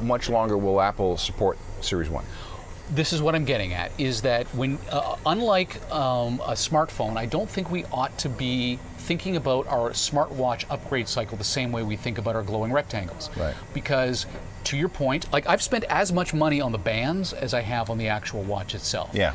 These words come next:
Speaker 1: okay.
Speaker 2: And so this should have been an investment. This should have lasted more than three years.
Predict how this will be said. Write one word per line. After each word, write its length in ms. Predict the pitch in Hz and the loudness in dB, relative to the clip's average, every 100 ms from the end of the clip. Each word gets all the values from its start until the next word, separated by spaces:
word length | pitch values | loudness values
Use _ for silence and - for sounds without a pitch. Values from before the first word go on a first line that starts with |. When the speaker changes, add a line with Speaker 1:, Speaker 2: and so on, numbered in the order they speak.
| 101 | -2
Speaker 1:
okay. 200 | 98 92 - | -2 -4 0
Speaker 2:
And 360 | 143 135 135 | 2 4 2
so 400 | 127 - - 139 | 0 0 4 4
this 180 | 139 220 | 4 2
should 220 | - - | 2 2
have 120 | 240 165 | 2 2
been 120 | 180 | 2
an 100 | 156 | 2
investment. 460 | 143 117 107 98 | 2 0 -2 -2
This 100 | 101 | -2
should 140 | - 247 | 0 0
have 80 | 175 | 2
lasted 360 | 160 147 143 | 4 2 0
more 140 | 123 117 | -2 0
than 140 | 104 | -2
three 240 | 107 107 92 | -4 -4 -4
years. 380 | - - - | -6 -8 -8